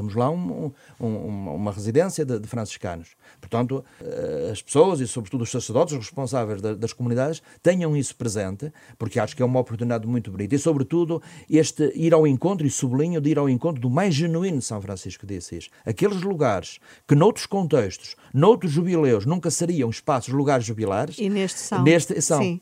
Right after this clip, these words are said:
Speaker 1: Quer dizer,
Speaker 2: sim.
Speaker 1: mesmo até igrejas muito simples, capelinhas muito, eh, quase até nichos ou, ou, ou oratórios muito pequeninos, pequenas capelinhas,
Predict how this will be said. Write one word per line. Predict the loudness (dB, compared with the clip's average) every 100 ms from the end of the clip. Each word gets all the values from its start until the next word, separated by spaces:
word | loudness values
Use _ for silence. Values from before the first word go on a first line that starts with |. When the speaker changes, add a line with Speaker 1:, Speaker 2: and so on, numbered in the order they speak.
| _
Speaker 1:
Quer | -4 -2
dizer, | 0 0
Speaker 2:
sim. |
Speaker 1:
mesmo | 4 4
até | 6 6
igrejas | 6 4 2 -4
muito | -4
simples, | -4 -4 -6 -6
capelinhas | -6 -2 -2 -2 -4
muito, | -2 -4 0
eh, | 0 2
quase | 0 0 0
até | 2 2
nichos | 4 -2 -4 -6 -4
ou, | -4 -6 -6
ou, | 2 2
ou | 4 4
oratórios | 4 4 4 2 2
muito | -6 -6 -8
pequeninos, | -4 0 0 -2 -8 -12 -20 -20
pequenas | -6 -2 0 0
capelinhas, | 0 0 -2 -2 -8